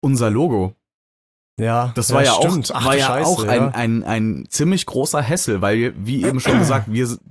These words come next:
Speaker 1: wir sind beides keine Grafikdesigner oder, oder
Speaker 2: By all
Speaker 1: Webentwickler.
Speaker 2: means.
Speaker 1: Also wir haben jetzt beide auch nicht so die, die, ähm,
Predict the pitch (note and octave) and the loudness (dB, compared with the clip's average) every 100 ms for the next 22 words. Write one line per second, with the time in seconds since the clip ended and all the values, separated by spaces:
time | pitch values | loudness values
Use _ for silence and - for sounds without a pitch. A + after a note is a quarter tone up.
0 | - - A#2+ B2+ B2 A#2 D3 - - B2 | -18 -8 -4 -2 0 0 0 -2 -2 -2
1 | B2+ - B2+ C3+ C#3 D#3 D3 C#3 C#3+ C#3 | -2 -2 -2 -2 0 0 0 0 0 0
2 | A#2+ A#2 A#2+ G#2+ A#2+ A#2 - B2+ A#2+ A#2+ | 0 0 0 0 0 0 0 0 2 2
3 | B2 B2 C3+ C#3 C#3 - _ _ _ _ | 0 0 -2 -2 -4 -8 _ _ _ _
4 | _ _ _ _ B2 B2+ C3 C#3+ C3+ - | _ _ _ _ -4 0 0 2 0 0
5 | B2+ B2 B2 C3 A#2 A2 A2 G#2+ G#2 A2 | 0 2 0 -2 -2 -2 0 -2 -4 -4
6 | G#2 G2+ C#2+ F#2+ F#2+ F#2 F2+ | -2 -2 -2 -2 0 0 -2